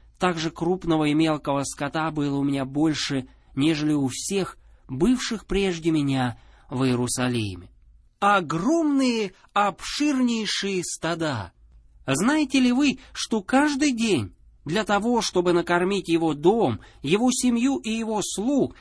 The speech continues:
для дома Соломона закалывалось десять лучших быков высшего сорта и двадцать обыкновенных быков первого сорта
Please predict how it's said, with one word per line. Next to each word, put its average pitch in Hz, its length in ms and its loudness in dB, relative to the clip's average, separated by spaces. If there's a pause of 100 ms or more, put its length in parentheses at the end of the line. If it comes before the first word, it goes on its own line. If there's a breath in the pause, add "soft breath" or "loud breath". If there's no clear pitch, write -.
(140 soft breath)
для 185 220 0
дома 254 320 4
Соломона 226 800 2 (160 soft breath)
закалывалось 226 1000 0 (260)
десять 262 480 0
лучших 262 420 0
быков 247 460 0
высшего 233 560 2
сорта 143 600 0 (280 loud breath)
и 240 140 2
двадцать 269 800 0
обыкновенных 220 920 0
быков 196 420 0 (320 loud breath)
первого 233 540 4
сорта 170 600 0